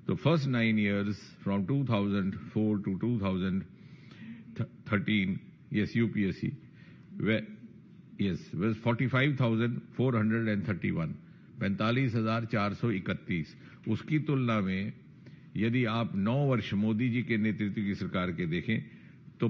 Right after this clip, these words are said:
पचास हजार नौ सौ छह, फिफ्टी थाउजेंड नाइन ज़ीरो सिक्स, फ़ाइव ज़ीरो नाइन ज़ीरो सिक्स। और तीसरा, the largest employing agency in the government sector is the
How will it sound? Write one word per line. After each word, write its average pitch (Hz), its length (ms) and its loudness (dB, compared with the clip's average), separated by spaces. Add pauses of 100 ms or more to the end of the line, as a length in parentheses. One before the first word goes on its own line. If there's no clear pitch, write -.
पचास 131 460 2
हजार 110 480 2 (800)
नौ 113 320 4
सौ 117 180 2 (500)
छह, 101 260 4 (640)
फिफ्टी 127 460 0
थाउजेंड 107 360 2 (380)
नाइन 107 300 2
ज़ीरो 107 240 2
सिक्स, 95 280 -2
फ़ाइव 110 260 2
ज़ीरो 110 200 2
नाइन 101 260 2
ज़ीरो 107 200 0
सिक्स। - 360 -4 (1120)
और 113 300 2
तीसरा, 151 360 2 (500)
the 104 100 0
largest 117 480 0
employing 110 520 0 (1080)
agency 113 500 2
in 107 60 2
the 107 80 2
government 104 340 2
sector 98 260 -2
is 98 140 0
the 92 80 0